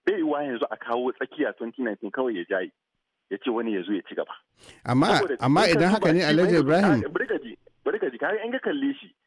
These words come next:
Speaker 1: ka kalli sauran mutanen da kake magana, ba mutane iri ɗaya ba ne. Shi mutum ne daban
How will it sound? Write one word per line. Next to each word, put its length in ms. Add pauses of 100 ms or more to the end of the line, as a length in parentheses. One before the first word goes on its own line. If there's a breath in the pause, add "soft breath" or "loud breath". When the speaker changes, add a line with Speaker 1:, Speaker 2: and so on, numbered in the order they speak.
(240)
Speaker 1:
ka 60
kalli 300
sauran 240
mutanen 260
da 60
kake 240
magana, 360 (560)
ba 180
mutane 380
iri 160
ɗaya 200
ba 80
ne. 100 (1300)
Shi 140
mutum 300
ne 120
daban 360